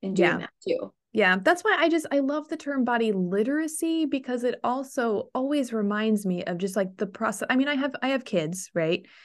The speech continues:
Speaker 2: And so I have watched the process of them learning how to read, like, learning how to become literate. And it's, it's clearly, like, there are a lot of different steps in there, right, that we could isolate, and teachers know better than I could how to articulate that.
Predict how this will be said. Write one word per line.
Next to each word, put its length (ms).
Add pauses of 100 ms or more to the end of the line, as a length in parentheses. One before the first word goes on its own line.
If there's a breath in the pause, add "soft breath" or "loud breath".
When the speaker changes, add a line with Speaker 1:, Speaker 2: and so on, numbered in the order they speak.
(140 soft breath)
Speaker 2:
And 200
so 160
I 160
have 200
watched 520
the 80
process 500
of 140
them 280
learning 340
how 180
to 180
read, 320
like, 220
learning 400
how 140
to 120
become 400
literate. 460
And 160
it's, 180
it's 240
clearly, 480
like, 220
there 160
are 40
a 60
lot 240
of 100
different 300
steps 680 (120)
in 220
there, 420
right, 300
that 120
we 100
could 200
isolate, 560
and 260
teachers 380
know 160
better 240
than 120
I 140
could 200
how 100
to 80
articulate 540
that. 260